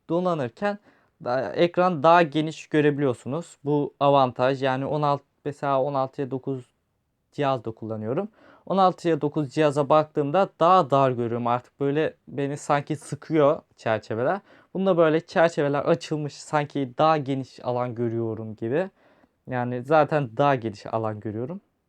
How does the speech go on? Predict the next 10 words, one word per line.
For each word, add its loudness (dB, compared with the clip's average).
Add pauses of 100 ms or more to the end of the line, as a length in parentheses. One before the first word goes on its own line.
Daha 4
iyi -4
oluyor. -2 (500)
Bu -2
ekranda 0
sosyal 0
medyada -2
falan -2
avantaj 0
sağlıyor. -6